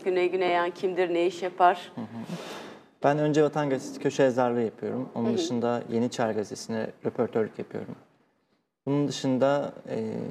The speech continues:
Speaker 2: tüm uğraşım, daha doğrusu bütün hayat gayem de Komplike Dergi ile alakalı. E, derginin kurucusu ve yayın yönetmeniyim. Sosyal bilimler alanında faaliyet veriyor.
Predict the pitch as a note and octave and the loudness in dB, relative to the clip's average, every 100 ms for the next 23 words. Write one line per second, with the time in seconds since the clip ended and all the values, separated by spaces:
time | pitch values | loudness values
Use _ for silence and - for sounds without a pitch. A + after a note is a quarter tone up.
0 | A2+ - C3 A#2 A2 G#2 - E3 - - | -8 -4 0 2 2 0 -2 -4 -6 -12
1 | - A2+ A2+ - - - G#2 G#2 - C#3+ | -4 -2 -2 -4 -8 -4 -2 -2 -4 -6
2 | C#3 - - C3 A2 A2+ G#2+ - G#2+ G#2 | -6 -10 0 0 2 -2 -4 -4 -4 -2
3 | - E3+ D#3 - B2+ B2+ C3 B2+ A#2+ A2+ | -2 -4 -4 -2 -2 0 2 4 4 2
4 | A2 G#2+ G#2 G#2 G#2 - - F3+ - - | 0 -2 -4 -8 -10 -10 -8 -8 -10 -14
5 | - - - - - A#2 A#2 A2+ C3 B2+ | -18 -16 -16 -12 -2 0 2 4 4 4
6 | C#3+ C3+ C#3 B2+ C3 D3 B2+ B2+ - - | 0 0 0 0 0 2 4 4 2 -8
7 | - - - B2 B2 G#2+ G2+ - G#2 G#2 | -14 -8 2 4 4 0 -2 -6 -6 -6
8 | C3 D3+ - - - A2+ - A2+ G#2+ G#2+ | -6 -10 -16 -12 -4 -4 -2 -2 -2 -2
9 | A2 - - - G2+ G2+ G#2+ - - - | -4 -6 -12 -8 -8 -6 -8 -12 -14 -6
10 | G#2 G2+ - A2 G#2 | -4 -4 -4 -4 -4